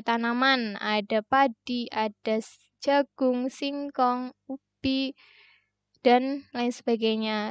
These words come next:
Selain makanan pokok juga ada tanaman penghasil buah, ya. Di Indonesia, eh, diperkirakan terdapat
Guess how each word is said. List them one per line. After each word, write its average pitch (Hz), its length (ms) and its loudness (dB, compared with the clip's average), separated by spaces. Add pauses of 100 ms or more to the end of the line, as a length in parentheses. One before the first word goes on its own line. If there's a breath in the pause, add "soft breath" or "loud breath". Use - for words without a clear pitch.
Selain 269 400 4
makanan 277 480 2
pokok 262 320 2
juga 254 320 2
ada 285 80 4
tanaman 254 720 0 (240 soft breath)
penghasil 269 560 2
buah, 277 640 4 (480)
ya. 226 240 -4 (400 loud breath)
Di 269 160 2
Indonesia, 262 880 4 (400)
eh, 254 240 6
diperkirakan 269 1040 2
terdapat 262 480 0